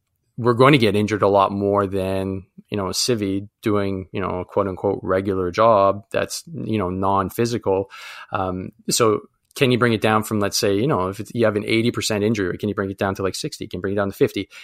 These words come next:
Then you're winning. Um, so with that being said, I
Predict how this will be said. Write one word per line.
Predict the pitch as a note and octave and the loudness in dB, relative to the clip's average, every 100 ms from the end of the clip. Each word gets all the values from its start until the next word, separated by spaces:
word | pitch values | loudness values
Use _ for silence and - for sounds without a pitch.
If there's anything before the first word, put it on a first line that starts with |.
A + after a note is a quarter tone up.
| - | -4
Then | A#2+ D3 | 2 4
you're | C3 | 4
winning. | A2 B2+ G2 - _ - - - - | 4 2 0 -6 _ -20 -20 -14 -2
Um, | - G2+ G2+ - | 2 2 0 -2
so | - B2 A2+ G#2+ B2+ | 0 4 4 2 -2
with | A#2 | 2
that | C3 C3+ | 4 4
being | A2+ G#2 | 2 0
said, | - C3+ A2+ G2 F#2+ G2+ - _ _ _ _ - | 0 2 4 4 0 -10 -16 _ _ _ _ -4
I | G#2 G#2+ A#2 A2+ | 2 4 4 2